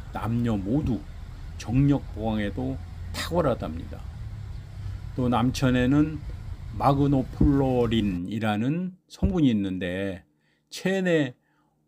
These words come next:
호르몬 분비를 촉진해서 신장 기능과 전립선염에도 도움이 된다는군요.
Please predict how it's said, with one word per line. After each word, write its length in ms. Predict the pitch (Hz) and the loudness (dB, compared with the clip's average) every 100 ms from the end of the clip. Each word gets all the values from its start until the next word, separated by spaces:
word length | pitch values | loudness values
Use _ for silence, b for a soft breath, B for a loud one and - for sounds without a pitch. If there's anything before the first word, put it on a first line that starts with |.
| _ | _
호르몬 460 | - 208 175 156 147 | 8 8 4 0 0
분비를 480 | 143 156 143 131 120 | 0 2 2 2 0
촉진해서 1000 | - - - - 202 156 127 120 90 - _ | 6 6 6 -6 -2 0 -2 -4 -6 -8 _
신장 640 | - - 160 156 143 127 113 | -18 -10 -6 0 0 2 -2
기능과 720 | - 117 101 101 143 175 170 b b b | 0 2 2 2 2 2 -2 b b b
전립선염에도 1300 | - 104 113 117 - 117 107 107 101 98 98 95 92 95 | -10 -2 0 0 -2 0 2 2 2 0 -2 -8 -10 -4
도움이 800 | 107 107 101 95 92 90 87 87 | 0 2 2 0 0 -2 -6 -8
된다는군요. 840 | 85 90 90 87 92 117 156 185 | -10 -10 -12 -12 -8 -2 -2 -2